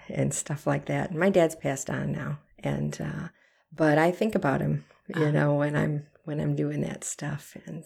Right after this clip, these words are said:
Speaker 1: uh, makes me feel good to feed my family, to, to, um, and to also be able to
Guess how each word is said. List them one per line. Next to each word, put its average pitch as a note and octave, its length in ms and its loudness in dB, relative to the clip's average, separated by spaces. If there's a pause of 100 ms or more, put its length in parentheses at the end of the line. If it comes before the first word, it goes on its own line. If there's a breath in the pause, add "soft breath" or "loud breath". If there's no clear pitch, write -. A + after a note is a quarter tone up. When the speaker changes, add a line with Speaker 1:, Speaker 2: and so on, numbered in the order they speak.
Speaker 1:
uh, - 180 -10 (600)
makes G3 220 2
me A#3+ 60 8
feel A#3 180 4
good A3 240 4
to F3+ 140 0
feed F3+ 220 2
my D#3+ 120 2
family, E3 720 0
to, - 440 -4 (540)
to, D3 340 -2
um, D3+ 320 -4
and A#3 180 0
to - 140 0
also C4 300 2
be G#3 160 0
able G3+ 240 4
to C4 360 0